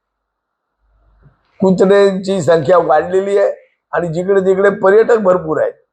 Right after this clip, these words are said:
रायगड जिल्ह्याला दोनशे चाळीस किलोमीटरचा समुद्र किनारा आहे. अनेक पर्यटक शनिवार, रविवार, सोमवार इथे येत असतात आणि दुर्दैवाने आज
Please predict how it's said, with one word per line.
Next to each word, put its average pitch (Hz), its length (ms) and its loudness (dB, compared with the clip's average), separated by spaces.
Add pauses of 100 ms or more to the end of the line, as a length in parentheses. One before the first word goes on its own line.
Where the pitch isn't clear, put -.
(140)
रायगड 147 400 -2
जिल्ह्याला 185 360 2
दोनशे 190 400 0
चाळीस 185 280 0
किलोमीटरचा 196 580 0
समुद्र 190 400 0
किनारा 190 400 2
आहे. - 100 2 (400)
अनेक 208 360 0
पर्यटक 196 400 2
शनिवार, 180 380 2
रविवार, 175 360 2
सोमवार 180 440 0 (480)
इथे 180 300 0
येत 196 140 0
असतात 185 400 0 (500)
आणि 214 380 2
दुर्दैवाने 202 720 0 (2000)
आज 202 260 2